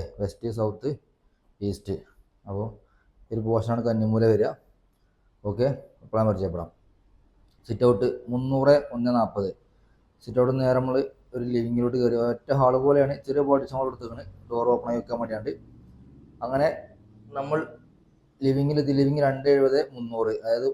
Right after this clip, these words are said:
ഒമ്പത് പത്തിലാണ് ലിവിങ് ഉള്ളത്. ഡൈനിങ്, ഡൈനിങ് മുന്നൂറ്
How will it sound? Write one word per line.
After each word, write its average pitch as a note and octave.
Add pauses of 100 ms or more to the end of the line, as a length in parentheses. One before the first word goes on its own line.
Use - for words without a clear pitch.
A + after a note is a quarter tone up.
ഒമ്പത് B2 (120)
പത്തിലാണ് B2 (180)
ലിവിങ് A#2+
ഉള്ളത്. A#2 (380)
ഡൈനിങ്, A#2+ (120)
ഡൈനിങ് A#2+
മുന്നൂറ് C3